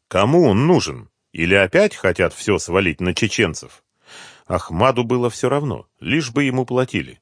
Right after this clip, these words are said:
Кроме того, он был циничным прагматиком. Не согласится он, согласятся другие. Это и есть новая нравственность,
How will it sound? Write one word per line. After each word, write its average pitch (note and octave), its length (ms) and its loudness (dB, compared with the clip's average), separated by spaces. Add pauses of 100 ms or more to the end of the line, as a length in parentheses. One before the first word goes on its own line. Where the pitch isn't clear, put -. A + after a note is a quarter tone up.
(160)
Кроме A#2 360 0
того, A#1+ 340 -10 (460)
он A#2 260 2
был A#2+ 220 2
циничным G#2 600 -2
прагматиком. G#2 840 -2 (440)
Не F2 200 -2
согласится C#3 680 0
он, F3 220 -2
согласятся E3+ 640 2
другие. D3+ 540 0 (340)
Это B2+ 240 2
и D3+ 80 4
есть E3 380 0
новая E2+ 340 2
нравственность, E2+ 760 -4